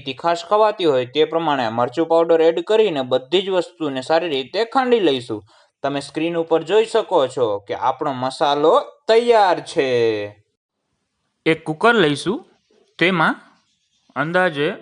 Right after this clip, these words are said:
ત્રણ ટેબલ સ્પૂન તેલ એડ કરીશું. તેલ ગરમ થઈ જાય ત્યારબાદ તેમાં વન ટીસ્પૂન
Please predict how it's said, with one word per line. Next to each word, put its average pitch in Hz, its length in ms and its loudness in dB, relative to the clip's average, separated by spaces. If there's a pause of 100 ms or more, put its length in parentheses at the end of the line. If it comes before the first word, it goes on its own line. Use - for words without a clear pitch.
(140)
ત્રણ 165 260 0
ટેબલ 180 360 -2
સ્પૂન 165 500 -6 (600)
તેલ 185 300 0
એડ 147 180 -2
કરીશું. 135 600 -6 (1600)
તેલ 143 200 -4
ગરમ 165 300 -2
થઈ 214 200 -4
જાય 139 380 -2 (380)
ત્યારબાદ 160 500 -2 (640)
તેમાં 175 320 -2 (1800)
વન 156 280 -2
ટીસ્પૂન 165 520 -6